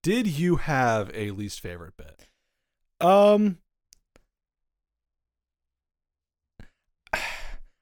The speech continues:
Speaker 2: didn't really have, like, there wasn't a full bit where I was like, "That whole entire bit doesn't work."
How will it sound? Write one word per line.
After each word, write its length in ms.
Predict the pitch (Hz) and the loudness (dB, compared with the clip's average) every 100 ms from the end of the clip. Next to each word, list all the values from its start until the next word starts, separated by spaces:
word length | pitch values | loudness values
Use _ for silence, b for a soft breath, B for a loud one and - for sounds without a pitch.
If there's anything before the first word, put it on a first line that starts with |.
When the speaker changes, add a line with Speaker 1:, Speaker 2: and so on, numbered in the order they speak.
| _ | _
Speaker 2:
didn't 200 | 196 320 | 2 4
really 180 | 370 330 | 4 2
have, 360 | 180 190 175 156 | 2 0 0 2
like, 160 | 170 - | 2 4
there 100 | 175 | 2
wasn't 240 | 190 247 | 4 2
a 40 | |
full 360 | - - 156 147 | 0 0 2 2
bit 340 | 107 - - | 6 8 8
where 140 | 95 104 | 4 -4
I 120 | 101 | -4
was 160 | 101 98 | -6 -8
like, 180 | 95 - | -10 -8
"That 180 | 101 | -8
whole 360 | 95 - 90 87 | 8 10 10 6
entire 400 | 92 - 98 90 | -8 -10 -10 -10
bit 300 | 82 90 - | -8 -6 -6
doesn't 360 | 85 87 87 - | -6 -10 -12 -14
work." 460 | 82 69 - - | -14 -14 -16 -20